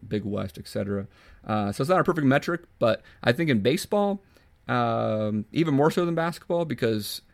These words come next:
I think there's close to three hundred, uh, teams that play Division One, and they're very <laughs> different levels of, of competition, um, that having an R P I,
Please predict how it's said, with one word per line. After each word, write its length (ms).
I 80
think 100
there's 380
close 240
to 100
three 260
hundred, 380
uh, 200
teams 260
that 80
play 180
Division 380
One, 320
and 300
they're 100
very 480
<laughs> 120
different 260
levels 400
of, 380
of 400
competition, 760
um, 640
that 360
having 260
an 60
R 140
P 220
I, 460